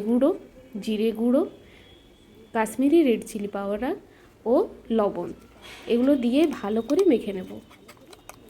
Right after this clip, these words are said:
এরপর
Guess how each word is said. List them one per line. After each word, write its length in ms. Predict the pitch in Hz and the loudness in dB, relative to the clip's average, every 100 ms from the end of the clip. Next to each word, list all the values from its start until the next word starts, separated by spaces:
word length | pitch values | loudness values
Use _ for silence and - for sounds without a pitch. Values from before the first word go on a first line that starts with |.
| - - - - - - - - - - _ - - - - - - - _ _ _ _ - _ _ _ 302 | -20 -20 -20 -20 -20 -20 -20 -20 -20 -20 _ -20 -20 -20 -20 -20 -20 -20 _ _ _ _ -20 _ _ _ -2
এরপর 220 | 302 | 2